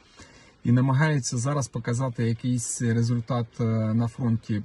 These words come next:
перед своєю внутрішньою аудиторією і більше перед зовнішньою аудиторією.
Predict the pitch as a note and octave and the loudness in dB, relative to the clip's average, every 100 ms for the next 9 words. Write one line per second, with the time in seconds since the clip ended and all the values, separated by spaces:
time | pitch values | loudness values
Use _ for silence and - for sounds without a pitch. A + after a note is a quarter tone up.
0 | - B2 A#2+ - B2 A#2 A2+ A2+ D3 G3 | -2 -2 -2 -2 -2 0 2 2 0 -2
1 | G3 G#3 G3 E3+ E3 E3+ D#3 D3+ C#3+ - | -4 -2 0 0 -2 -2 0 0 -2 -2
2 | B2+ B2 B2+ D#3 - - C3 B2+ A#2+ B2 | 0 0 0 -2 -4 -6 -2 -2 -2 -4
3 | A#2+ B2 A2+ G#2+ G#2 A#2 A2 A2 A2 G#2+ | -2 -2 0 0 -2 -4 -2 -2 -4 -6
4 | A#2 A2 G2+ | -8 -6 -8